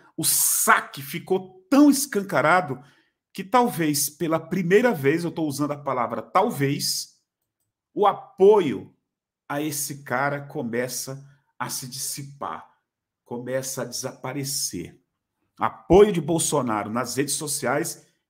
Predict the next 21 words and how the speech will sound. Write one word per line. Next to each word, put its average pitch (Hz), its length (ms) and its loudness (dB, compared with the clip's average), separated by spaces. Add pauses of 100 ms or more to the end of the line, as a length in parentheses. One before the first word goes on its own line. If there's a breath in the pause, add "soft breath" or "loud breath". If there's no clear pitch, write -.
(100)
desaba 160 880 4
após 143 460 -4
escândalo 143 720 -4
de 139 400 -12
joias 123 560 -4 (220)
roubadas. 120 920 0 (360 loud breath)
E 233 100 2
não 247 240 2
é 233 80 -2
só 240 240 -6
isso. 190 580 -8 (800 soft breath)
Dentro 240 600 2
do 202 260 -2
Congresso 220 720 0
Nacional, 165 960 -4 (1300)
tem 247 160 -2
gente 247 320 -4
que 240 140 -10
tá 247 160 -4
se 247 200 -6
escondendo, 202 1000 -2